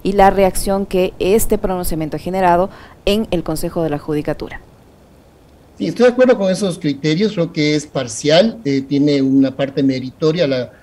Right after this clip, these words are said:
Speaker 2: decisión de la Corte Constitucional en declarar evidentemente algo que es a todas luces inconstitucional, que fue una evaluación que no estaba basada, eh, en la ley ni la Constitución, porque finalmente en la Constitución, cuando hablamos de evaluación de la Corte Nacional de Justicia, la época de dicha evaluación,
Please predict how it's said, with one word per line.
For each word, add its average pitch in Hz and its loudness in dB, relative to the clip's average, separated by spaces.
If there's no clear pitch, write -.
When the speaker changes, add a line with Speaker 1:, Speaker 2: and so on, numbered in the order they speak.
Speaker 2:
decisión 147 2
de 147 6
la 135 2
Corte 139 -2
Constitucional 139 0
en 156 4
declarar 139 2
evidentemente 139 -2
algo 139 -2
que 143 -6
es 139 -6
a 127 -4
todas 143 -2
luces 147 -6
inconstitucional, 127 -4
que 135 -4
fue 143 2
una 247 10
evaluación 180 6
que 170 4
no 156 6
estaba 156 4
basada, 147 2
eh, 143 2
en 143 4
la 135 4
ley 151 4
ni 156 4
la 139 2
Constitución, 175 2
porque 156 -4
finalmente 196 2
en 208 4
la 175 2
Constitución, 180 -2
cuando 143 -2
hablamos 175 0
de 175 -2
evaluación 147 -2
de 180 -2
la 151 -2
Corte 156 -4
Nacional 151 -2
de 156 -4
Justicia, 156 -4
la 135 2
época 147 -2
de 135 0
dicha 143 -4
evaluación, 147 -2